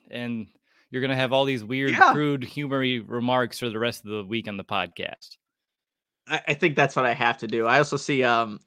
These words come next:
Speaker 2: comments in here about, um, the Bears <laughs> being gone. Look, guys, it's already coming back. If you can see on the,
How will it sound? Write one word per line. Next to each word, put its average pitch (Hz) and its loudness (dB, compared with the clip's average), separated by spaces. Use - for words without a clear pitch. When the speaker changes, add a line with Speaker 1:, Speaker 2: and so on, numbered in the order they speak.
Speaker 2:
comments 127 2
in 123 -2
here 123 2
about, 113 2
um, 107 -2
the 120 0
Bears - -6
<laughs> - -20
being 147 4
gone. 147 8
Look, 151 6
guys, 165 10
it's 196 2
already 214 8
coming 160 4
back. 131 10
If 127 0
you 139 -2
can 135 -4
see 156 4
on 143 6
the, 127 0